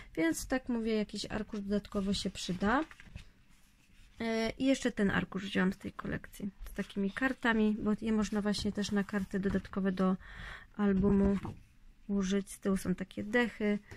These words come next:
także zobaczymy. E, tutaj mamy takie właśnie na Dzień Ojca, ale nie tylko, bo na przykład tu mamy Happy Birthday, też takie fajne na urodziny,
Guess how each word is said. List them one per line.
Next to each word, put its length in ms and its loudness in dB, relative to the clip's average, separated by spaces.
także 220 -2
zobaczymy. 800 2
E, 920 4
tutaj 340 4
mamy 480 6
takie 300 -2
właśnie 340 2
na 120 6
Dzień 260 6
Ojca, 420 2
ale 180 4
nie 160 6
tylko, 320 2
bo 100 4
na 80 4
przykład 200 -4
tu 80 -2
mamy 200 4
Happy 280 -2
Birthday, 480 4
też 260 0
takie 260 -4
fajne 300 4
na 160 6
urodziny, 580 6